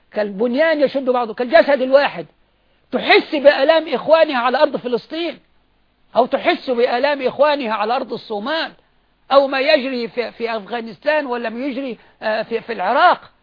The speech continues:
هل إحساس فعلًا الأخ بأنه، إن جزء من جسده يتمزق و-، و-، وينقطع؟ لا، يعني دي يجب، هكذا يعلمنا رب العالمين.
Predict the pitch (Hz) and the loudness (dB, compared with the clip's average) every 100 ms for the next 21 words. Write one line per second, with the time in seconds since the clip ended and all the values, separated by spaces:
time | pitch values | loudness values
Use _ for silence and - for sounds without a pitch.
0 | _ _ _ _ - 311 294 - - 311 | _ _ _ _ 0 2 2 -2 0 0
1 | - 320 311 285 254 330 330 - 226 254 | 2 2 2 2 0 0 0 0 -2 -4
2 | 247 233 - _ - 208 220 185 _ - | -6 -10 -14 _ -14 -14 -12 -18 _ -14
3 | 214 226 339 269 208 262 247 320 285 262 | -10 -4 -4 -4 -6 -6 -2 0 2 2
4 | 311 269 247 240 269 311 220 269 - 226 | 2 0 0 0 0 -2 -2 -4 -2 -4
5 | 226 208 196 _ - 208 269 269 285 330 | -4 -8 -10 _ -8 -6 -6 -6 -6 -8
6 | _ _ _ _ _ _ _ 196 202 247 | _ _ _ _ _ _ _ -12 -12 -10
7 | 214 208 - 170 277 294 - - 190 - | -12 -14 -14 -8 -8 -8 -12 -16 -16 -12
8 | 208 247 214 170 _ _ - 202 294 247 | -6 -4 -4 -10 _ _ -10 2 6 6
9 | 214 190 180 214 190 170 170 160 160 147 | 6 4 0 -2 -2 0 0 -2 -6 -10
10 | 135 143 151 | -12 -12 -12